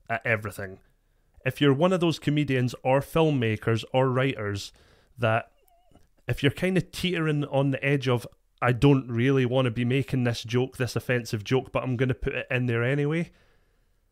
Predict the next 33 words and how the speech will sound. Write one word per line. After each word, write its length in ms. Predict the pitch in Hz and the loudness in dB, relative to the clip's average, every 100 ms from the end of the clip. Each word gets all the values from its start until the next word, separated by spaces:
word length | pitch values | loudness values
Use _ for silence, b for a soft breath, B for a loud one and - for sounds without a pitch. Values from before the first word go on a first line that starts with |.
| _ _ - | _ _ -6
those 440 | 123 165 160 156 | 2 6 6 4
that 140 | 143 | 0
want 260 | 131 143 147 | 2 2 2
to 100 | 143 | -2
be 140 | 131 | -2
offended 560 | 127 - 139 139 117 107 | -2 0 0 0 -2 -2
and 120 | 110 | 0
those 260 | 135 139 - | 2 0 0
that 200 | 120 110 | -4 -2
are 160 | 110 - | -4 -2
looking 260 | 131 - 123 | -2 -2 -2
for 200 | 123 117 | -2 -2
a 40 | |
reason 280 | 117 110 110 | -2 -2 -4
to 140 | 113 | -4
attack 360 | 107 - 131 - | -4 -2 -4 -4
your 120 | 110 | -4
work, 300 | 110 117 - b b b - | -2 -4 -6 b b b 0
they 100 | 143 | 2
will 140 | 139 | 2
attack 360 | 123 143 135 - | 0 0 -2 0
that 240 | 117 110 | -2 -2
work 340 | 113 101 - - - | -4 -6 -10 -18 -10
because 560 | 113 113 107 104 - - | -2 0 -2 -4 -10 -10
I, 160 | 120 123 - | -8 -6 -6
I 100 | 117 | -2
think 320 | 151 131 - | -2 -2 -4
it's 200 | 131 - - | -10 -8 -2
almost 380 | 143 143 135 135 | 0 2 0 0
like 220 | 131 120 | -2 -2
they 80 | 123 | -4
can 240 | - 113 | -2 -4
tell 580 | - 139 123 107 107 | -2 -2 0 0 -2